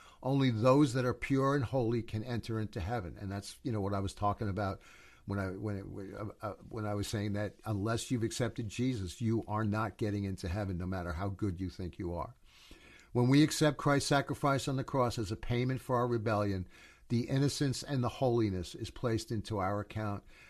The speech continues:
for he no longer sees the sinfulness in us, but he sees the righteousness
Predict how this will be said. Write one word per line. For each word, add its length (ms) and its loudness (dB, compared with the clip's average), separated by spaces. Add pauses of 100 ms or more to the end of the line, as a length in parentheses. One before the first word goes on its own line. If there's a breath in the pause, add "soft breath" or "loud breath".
(120)
for 140 0
he 220 4
no 240 6
longer 340 2
sees 380 0
the 80 -2
sinfulness 640 -4
in 80 -4
us, 320 -12
but 140 -4
he 180 -2
sees 580 0 (400 loud breath)
the 80 0
righteousness 960 0